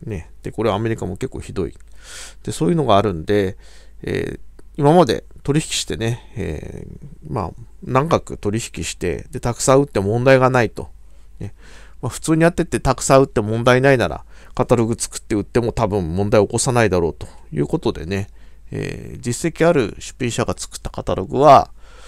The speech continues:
まあ、普通に早期にね、えー、検索にも出てくるし、えー、他の商品と比べてね、えー、特に何かペナルティを食ってるような、えー、ことはないです。まあ、ところが、新規出品者の場合は、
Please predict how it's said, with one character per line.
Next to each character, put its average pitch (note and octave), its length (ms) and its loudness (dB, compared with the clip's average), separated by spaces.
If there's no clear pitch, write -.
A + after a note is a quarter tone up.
ま B2+ 100 2
あ、 - 20 0
普 - 100 -6
通 A#2 140 -4
に G#2 120 -2
早 A2+ 240 0
期 G2+ 160 -8
に B1+ 220 -12
ね、 F#2 340 -8
え E2+ 180 -6
ー、 - 40 -10
検 F#2+ 220 -6
索 F2 220 -6
に G#2+ 60 -2
も G#2 140 -2
出 G2 100 2
て F#2 120 -6
く - 140 -8
る F#2+ 80 -4
し、 B2 400 -2
え F2+ 100 -10
ー、 - 40 -8
他 G#2 300 -2
の E2+ 120 -4
商 G#2+ 180 0
品 F#2 160 -8
と D2 120 -12
比 - 100 -6
べ F#2 80 -8
て E2 140 -10
ね、 G2 280 -4
え - 160 -12
ー、 - 60 -16
特 G#2 260 -10
に - 220 -14
何 G#2 200 -6
か - 340 -10
ペ G#2+ 120 -2
ナ G2+ 100 2
ル G2 100 0
テ - 180 -10
ィ C#2 60 -2
を C2+ 40 -4
食 - 140 -12
っ - 20 -8
て - 180 0
る F2+ 60 2
よ D2 120 0
う A1 40 -8
な、 - 200 -12
え D2+ 140 -8
ー、 - 20 -12
こ - 140 -10
と A2 100 -2
は C#2+ 140 0
な F2 160 -4
い D#2 60 -6
で - 100 -10
す。 - 260 -10
ま C#3 100 -6
あ、 - 20 -6
と A2+ 120 -6
こ D3+ 80 6
ろ D3+ 80 10
が、 G2 160 0
新 E3 180 -2
規 - 100 -8
出 - 180 -10
品 C3+ 140 2
者 C3 160 4
の G#2+ 80 0
場 G#2+ 200 8
合 A2+ 80 8
は、 A#2+ 320 10